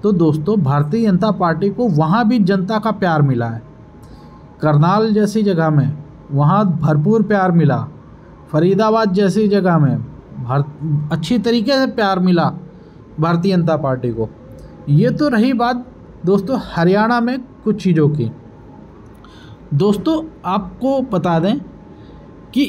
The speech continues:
इसमें कई चीज़ें हैं इस चुनाव में देखने में आई। पहली चीज़ तो जो लग रहा था कि कांग्रेस पार्टी पूरी तरीके से एकजुट है और बहुत अच्छे से चुनाव लड़ने जा रही है।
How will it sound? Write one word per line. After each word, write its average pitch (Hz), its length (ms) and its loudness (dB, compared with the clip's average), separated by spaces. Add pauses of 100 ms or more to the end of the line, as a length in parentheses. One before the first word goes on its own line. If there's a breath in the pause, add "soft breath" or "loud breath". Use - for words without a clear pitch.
इसमें 277 500 -2
कई 240 260 0
चीज़ें 170 320 2
हैं 110 300 -2 (800)
इस 220 120 0
चुनाव 156 340 2
में 131 200 -2
देखने 156 360 2
में 156 580 -2
आई। 117 200 0 (680 loud breath)
पहली 220 280 0
चीज़ 269 220 -2
तो 294 200 -4
जो 247 420 0 (420)
लग 226 300 2
रहा 202 340 0
था 220 180 -2
कि 262 160 -4
कांग्रेस 196 500 0
पार्टी 190 400 -2
पूरी 196 360 0
तरीके 214 420 0
से 262 100 -2 (200)
एकजुट 185 460 2
है 117 180 -2 (340)
और 220 200 0
बहुत 175 360 0
अच्छे 190 340 -4
से 214 120 0
चुनाव 190 400 2
लड़ने 180 340 2
जा 156 220 2
रही 120 260 0
है। 113 140 -6